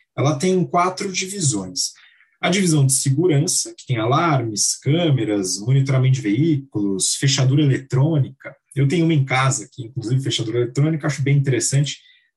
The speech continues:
porque eu costumava esquecer a chave em alguns lugares. Enfim, voltando. Comunicação. A segunda divisão da Intelbras, ela trabalha com roteadores, repetidores de sinal, fibra ótica,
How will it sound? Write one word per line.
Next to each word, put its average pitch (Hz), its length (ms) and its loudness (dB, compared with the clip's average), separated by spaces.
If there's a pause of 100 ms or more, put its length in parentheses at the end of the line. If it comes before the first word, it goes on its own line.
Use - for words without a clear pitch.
porque 131 300 -2
eu 135 260 4
costumava 135 400 0
esquecer 135 360 0
a 139 80 2
chave 120 420 -2
em 117 40 -8
alguns 131 260 0
lugares. - 480 -4 (340)
Enfim, 135 360 -4
voltando. - 480 -2 (280)
Comunicação. 190 960 -2 (400)
A 120 440 2
segunda 175 420 2
divisão 123 460 0
da 110 240 0
Intelbras, 110 680 -2
ela 131 140 0
trabalha 147 340 2
com 139 220 2
roteadores, 135 920 2
repetidores 127 640 -2
de - 80 -4
sinal, 120 500 0
fibra 123 340 -2
ótica, 110 840 -2